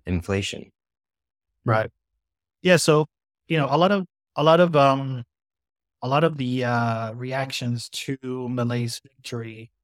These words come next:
Speaker 2: uh, in mainstream media today has been, uh, a lot about hope. I've seen the word hope, um,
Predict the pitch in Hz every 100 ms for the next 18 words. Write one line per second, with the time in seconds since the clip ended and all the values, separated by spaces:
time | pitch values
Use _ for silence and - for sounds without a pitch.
0 | _ _ _ - 123 120 117 _ _ _
1 | 147 160 151 131 117 135 127 123 117 113
2 | 123 127 120 117 123 - 131 185 190 175
3 | - _ _ _ _ 131 123 123 123 120
4 | _ 139 143 147 135 127 120 - 135 110
5 | _ _ - 131 - 160 151 139 131 143
6 | 139 123 - 135 117 _ _ _ _ _
7 | _ _ 127 123 123 123 120 120